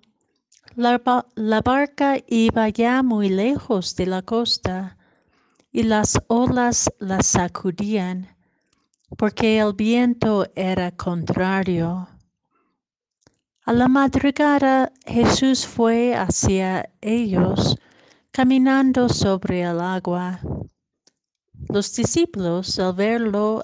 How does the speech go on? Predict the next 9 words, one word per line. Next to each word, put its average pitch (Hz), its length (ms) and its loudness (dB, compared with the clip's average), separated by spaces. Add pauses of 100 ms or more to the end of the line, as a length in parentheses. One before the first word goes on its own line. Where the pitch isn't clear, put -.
andar 214 560 -2
sobre 170 500 -2
el 165 140 -4
agua, 180 540 -6 (720)
se - 260 -2
espantaron 240 1200 -2
y 208 160 -6
decían: 202 920 -2 (1000)
"Es 247 280 2